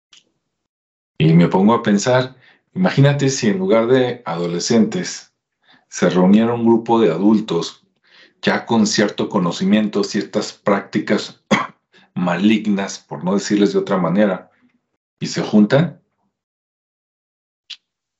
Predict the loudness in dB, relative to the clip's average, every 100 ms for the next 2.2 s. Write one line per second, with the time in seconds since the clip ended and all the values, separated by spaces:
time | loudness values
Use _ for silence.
0 | -4 -2 0 2 2 0 -8 _ _ _
1 | _ _ _ _ _ _ -2 2 2 0
2 | -4 _